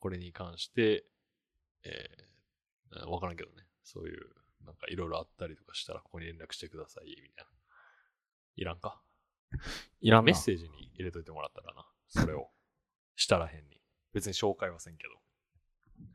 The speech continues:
Speaker 2: もうさ、個人情報。
Speaker 1: プライバシーはもう守るよ。
Speaker 2: 当たり前や。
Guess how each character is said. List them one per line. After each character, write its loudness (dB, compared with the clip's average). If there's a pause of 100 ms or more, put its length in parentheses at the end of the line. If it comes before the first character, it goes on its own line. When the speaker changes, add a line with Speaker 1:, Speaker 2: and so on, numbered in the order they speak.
Speaker 2:
も -4
う -4
さ、 0
個 4
人 12
情 12
報。 12
Speaker 1:
プ -
ラ -
イ -
バ 10
シ 2
ー 6
は 2
も -14
う -14
守 -18
る -18
よ。 -14
Speaker 2:
当 -4
た 8
り 6
前 6
や。 -10